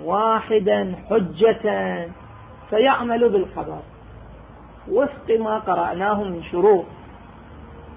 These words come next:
يشوف المعنى الظاهر لهذا الخبر ولهذه الرواية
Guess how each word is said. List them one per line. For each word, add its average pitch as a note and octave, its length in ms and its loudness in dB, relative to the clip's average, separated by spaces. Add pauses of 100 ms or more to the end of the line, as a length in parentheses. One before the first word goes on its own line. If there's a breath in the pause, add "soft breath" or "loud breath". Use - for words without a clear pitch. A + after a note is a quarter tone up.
(140)
يشوف B3 320 2
المعنى F#3+ 440 -2
الظاهر E3 640 2 (760)
لهذا F3 600 2 (720)
الخبر F#3 600 2 (200)
ولهذه F3 580 2
الرواية F3+ 520 2